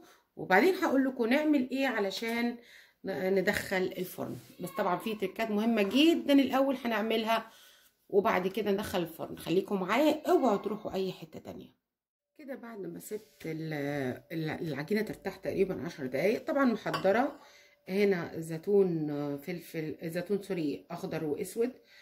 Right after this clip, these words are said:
عندي فلفل، آه، اخضر،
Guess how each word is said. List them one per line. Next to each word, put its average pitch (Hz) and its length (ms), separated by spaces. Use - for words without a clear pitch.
عندي 170 480
فلفل، 156 720
آه، 143 480
اخضر، 220 320